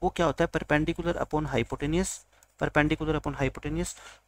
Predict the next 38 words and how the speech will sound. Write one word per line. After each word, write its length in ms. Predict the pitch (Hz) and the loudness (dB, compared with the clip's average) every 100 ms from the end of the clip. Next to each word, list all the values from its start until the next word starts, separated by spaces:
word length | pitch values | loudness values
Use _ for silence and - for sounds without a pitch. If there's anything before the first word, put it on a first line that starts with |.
| - | 4
cos 220 | 190 208 | 4 4
theta 260 | - - 208 | 0 0 2
का 120 | 190 | 2
हम 140 | 190 190 | 0 2
क्या 160 | 196 | 2
formula 340 | 185 185 170 170 | 2 0 0 0
use 240 | 170 - | -2 -2
करते 240 | 160 - | -2 0
हैं, 80 | 170 | 0
base 320 | - 123 127 - | 2 2 2 0
upon 260 | 175 175 | 0 0
hypotenuse, 640 | 170 170 175 175 185 190 - - - - | 0 0 -2 -2 0 -2 -8 -20 -16 -4
और 180 | 156 - - | -4 0 4
tan 200 | 185 202 | 6 4
theta 260 | 190 170 | 2 2
का 100 | 165 | 2
हम 120 | 156 147 | 0 0
formula 320 | 147 143 139 | -4 -2 -2
use 220 | 135 131 | -4 -4
करते 260 | 123 - 160 | -4 -2 -2
हैं 140 | 190 - _ - | -4 -8 _ -2
perpendicular 580 | 147 - 147 151 156 151 139 | -2 0 0 0 -2 -4 -4
upon 320 | 123 139 175 - - - - | -4 -4 -4 -6 -20 -16 2
base। 260 | 160 117 - - - _ _ - | 4 4 0 -8 -20 _ _ 0
जो 100 | 185 | 0
सबसे 380 | - 202 - 247 | 2 2 4 4
important 640 | 202 190 - 180 190 175 | 4 0 2 2 2 4
है 180 | 170 175 | 2 2
और 180 | 165 165 | 0 0
maximum 500 | 151 170 - 226 233 | 2 2 2 2 2
questions 460 | 226 170 185 180 - | 2 0 0 0 0
में 80 | 165 | 0
यूज़ 280 | 165 160 | 0 -2
होगा 160 | 147 147 | 0 0
वो 180 | 143 143 | -2 -4
क्या 100 | 151 | -4
होगा 240 | 139 139 135 | -4 -2 -4
आपका, 300 | - - | -2 -2